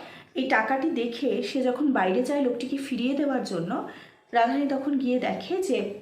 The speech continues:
সেখানে লোকটি আর ছিল না। রাধারানীর বুঝতে এতটুকু বাকি থাকে না যে লোকটি ইচ্ছে করেই তার দুঃখের সমস্ত কাহিনী শুনেই তাকে এই টাকাটি দিয়ে সাহায্য করেছে। পরদিন সকালে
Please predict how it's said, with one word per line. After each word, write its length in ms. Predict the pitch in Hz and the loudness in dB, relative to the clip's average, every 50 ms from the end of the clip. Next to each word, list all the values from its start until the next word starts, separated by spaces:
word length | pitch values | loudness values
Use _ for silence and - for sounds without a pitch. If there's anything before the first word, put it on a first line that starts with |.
| - - - | -16 -16 -10
সেখানে 360 | - - 262 269 285 277 247 | -6 -4 -2 0 2 2 2
লোকটি 340 | 208 185 185 185 - 226 208 | 0 -2 -4 -4 -4 -2 -2
আর 60 | 202 202 | -2 -4
ছিল 260 | - - - 240 202 | -4 -4 -4 -2 -2
না। 300 | 196 - 180 180 - - - - - _ _ _ - - - - - | -2 -4 -4 -6 -8 -14 -18 -20 -20 _ _ _ -20 -20 -20 -18 -6
রাধারানীর 500 | - 240 240 247 269 294 311 320 339 339 | 0 2 4 4 4 2 2 2 2 2
বুঝতে 380 | 277 262 285 269 - - - 330 | 0 0 0 -2 -2 -2 -2 -2
এতটুকু 540 | 269 - - - 254 269 277 269 - 294 294 294 294 - - | 0 0 0 -2 -4 -4 -4 -4 -4 -2 -2 -2 -2 -4 -2
বাকি 300 | 214 214 202 202 - 262 | -2 -2 -2 0 -2 -4
থাকে 300 | 262 269 277 277 - 240 | -4 -4 -4 -4 -2 -2
না 140 | 214 208 208 | -2 -4 -4
যে 100 | 240 233 | -4 -4
লোকটি 340 | 220 202 202 202 - 254 247 - | -4 -4 -4 -4 -4 -4 -4 -6
ইচ্ছে 340 | 240 226 - - - - | -8 -10 -10 -10 -8 -6
করেই 360 | 285 285 302 277 240 226 226 233 | -4 -2 0 0 0 0 -2 -2
তার 180 | 240 226 214 202 | -2 -2 -2 -2
দুঃখের 320 | 208 240 233 - - 269 | -2 -4 -4 -4 -4 -4
সমস্ত 400 | 262 - 269 254 247 247 - - | -4 -2 -2 -2 -4 -4 -4 -4
কাহিনী 360 | 254 247 233 240 247 254 247 247 | -4 -2 -2 -2 0 0 -2 -2
শুনেই 480 | - - - 277 254 247 262 302 - - - - - - _ - | -2 -2 -2 0 0 0 0 -2 -4 -8 -12 -16 -20 -12 _ -4
তাকে 220 | 226 220 220 247 | -2 -2 0 2
এই 100 | 247 240 | 0 0
টাকাটি 360 | 233 220 202 - 214 214 - | 0 -2 -2 -4 -4 -4 -4
দিয়ে 420 | 208 196 208 233 311 427 381 403 - | -4 -4 -4 -4 -4 -4 -4 -6 -8
সাহায্য 480 | - - 233 208 202 196 185 185 190 185 | -8 -6 -6 -4 -4 -2 -2 -4 -4 -4
করেছে। 480 | 185 190 180 180 175 - - - - - - _ _ _ _ _ _ _ _ _ _ _ - - - - - - | -4 -4 -4 -6 -6 -8 -10 -12 -14 -14 -20 _ _ _ _ _ _ _ _ _ _ _ 2 4 4 2 -2 0
পরদিন 340 | 302 294 294 - 381 370 - | 2 2 2 4 2 0 0
সকালে 580 | - 359 320 - 339 349 302 - - - - | 0 0 0 0 2 2 2 2 0 -2 -4